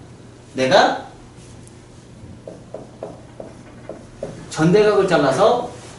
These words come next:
이렇게 커트를 뺐어요. 그쵸? 그럼 여기서는 뭐예요? 후대각을 해서 이렇게 뺐어요. 대칭 맞아요, 안 맞아요?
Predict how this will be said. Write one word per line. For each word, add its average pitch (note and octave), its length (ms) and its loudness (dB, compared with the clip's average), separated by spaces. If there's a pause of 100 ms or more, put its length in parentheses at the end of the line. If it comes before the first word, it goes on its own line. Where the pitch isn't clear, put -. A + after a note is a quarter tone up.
(1040)
이렇게 A#3+ 220 -6
커트를 A3+ 340 0
뺐어요. C#3+ 420 -4 (640)
그쵸? - 400 -2 (680)
그럼 D4+ 200 6
여기서는 C4 400 6
뭐예요? E3 500 2 (600)
후대각을 C#4+ 540 6
해서 B3 560 2 (3000)
이렇게 A3 240 0
뺐어요. - 320 -4 (460)
대칭 A#3+ 220 2
맞아요, G#3 280 6
안 E3 100 4
맞아요? C#3 220 0